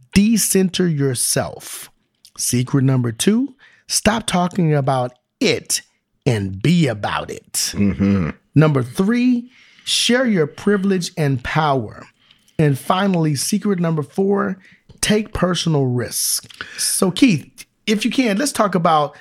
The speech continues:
Speaker 1: secret number one.
Speaker 2: Secret number one, decenter yourself. And this may be a new concept for a, a lot of people out there,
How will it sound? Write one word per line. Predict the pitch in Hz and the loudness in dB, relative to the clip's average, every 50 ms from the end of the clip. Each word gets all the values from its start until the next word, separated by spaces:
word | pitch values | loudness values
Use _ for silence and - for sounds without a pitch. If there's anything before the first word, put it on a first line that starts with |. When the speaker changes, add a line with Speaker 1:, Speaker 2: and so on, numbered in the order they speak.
| _ - | _ -10
Speaker 1:
secret | - - - 185 147 156 | -4 0 0 2 2 2
number | 139 131 120 113 | 2 0 0 -2
one. | 110 107 98 - - | -4 -6 -8 -10 -10
Speaker 2:
Secret | - - - 139 139 - 151 135 117 | -6 -2 0 0 0 2 0 2 2
number | 120 120 117 113 110 | 2 2 2 2 0
one, | 107 107 98 92 90 85 82 80 80 | 0 -2 -2 -2 -4 -4 -6 -6 -6
decenter | - 98 95 95 - - - 95 95 92 - 104 | -6 -6 -6 -6 -6 -4 -2 -2 -2 -2 -2 -4
yourself. | 90 85 80 82 - - - 80 67 - - - - - - - - - | -4 -2 -4 -6 -6 -8 -8 -8 -8 -8 -10 -10 -12 -16 -18 -16 -4 -2
And | 156 170 | 0 0
this | 247 294 294 - | 0 0 -2 -2
may | 220 147 131 | 0 0 0
be | 110 107 110 104 | 0 0 0 0
a | 98 | 0
new | 98 98 101 107 | -2 -2 -2 -4
concept | 104 - - - 101 101 107 107 - - 120 110 - | -4 -6 -8 -6 -6 -4 -6 -6 -6 -6 -6 -6 -8
for | - - 113 101 92 | -6 -4 -2 -2 -2
a, | 82 73 - | -2 -4 -6
a | 78 78 | -6 -6
lot | 76 73 76 80 82 87 | -4 -4 -4 -4 -4 -6
of | 85 - | -6 -6
people | - 104 95 - 110 107 104 | -6 -6 -4 -2 -2 -2 -2
out | 104 104 107 107 - | -2 -4 -6 -6 -6
there, | 113 104 104 101 104 110 - | -4 -4 -2 -2 -4 -6 -8